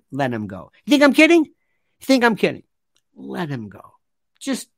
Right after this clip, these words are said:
be done with him. It's a long time. He's, he's just, he's too sick to testify. Uh, "What about the money? Do you really want the money?" He doesn't, he doesn't have any money. He's got,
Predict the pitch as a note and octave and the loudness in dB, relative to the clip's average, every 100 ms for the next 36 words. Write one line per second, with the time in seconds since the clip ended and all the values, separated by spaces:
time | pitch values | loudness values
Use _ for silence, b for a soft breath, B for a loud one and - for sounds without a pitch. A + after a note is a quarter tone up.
0 | _ - D3 A2+ A2 G2+ G2 G#2+ A2 _ | _ -12 -10 -8 -10 -10 -18 -20 -20 _
1 | _ _ _ _ _ _ _ - C4 F#3+ | _ _ _ _ _ _ _ -6 -4 -2
2 | D#3+ B2+ A#2 A2+ G#2+ B2 A#2+ A#2+ C#3+ C#3 | -2 -4 -6 -10 -12 -12 -10 -10 -10 -12
3 | B2+ F#3 F3 G3+ F#3+ - F#3+ F#3 - G#3 | -10 -8 -6 -4 -6 -6 -6 -6 -4 -6
4 | F#3 - E3+ - - C#3+ C#3+ C3 - B2 | -4 -4 -6 -8 -12 -12 -8 -8 -10 -18
5 | B2 A#2+ A#2+ A#2+ B2+ B2 B2+ _ _ _ | -14 -14 -12 -14 -18 -20 -20 _ _ _
6 | b b b B3 B3+ A3 A#3 A3+ G#3 D#3 | b b b 4 4 4 0 0 -2 -4
7 | E3 A3 G#3+ A#3+ A3+ G#3+ F3+ F3 D#3+ D3+ | -8 -10 -10 -10 -12 -12 -10 -12 -14 -18
8 | D#3 D#3 D#3 D#3+ F3 D3 C#3+ F3+ F#3 D#3 | -16 -14 -12 -12 -12 -14 -12 -6 -4 -2
9 | D3+ C3+ C3 B2+ B2 A#2 B2 B2 B2+ D#3+ | -4 -6 -8 -10 -10 -10 -12 -12 -10 -8
10 | D3 D3+ - | -10 -12 -18